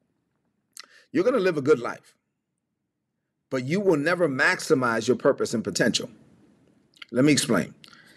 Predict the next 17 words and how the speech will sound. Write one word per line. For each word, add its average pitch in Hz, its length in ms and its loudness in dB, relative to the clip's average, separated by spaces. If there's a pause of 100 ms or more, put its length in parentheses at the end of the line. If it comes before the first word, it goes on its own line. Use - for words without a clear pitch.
(360)
The 127 180 0
Bible 170 560 2
contains 113 800 -2 (140)
what 117 300 2
God 117 280 2
said, 98 500 0 (800)
past 165 380 0
tense. - 360 -4 (1600)
The 147 120 4
Holy 160 300 2
Spirit 220 420 0
tells 127 260 -2
us 131 160 -4
what 131 120 -4
God 117 200 -2
is 113 160 -4
saying 120 520 -2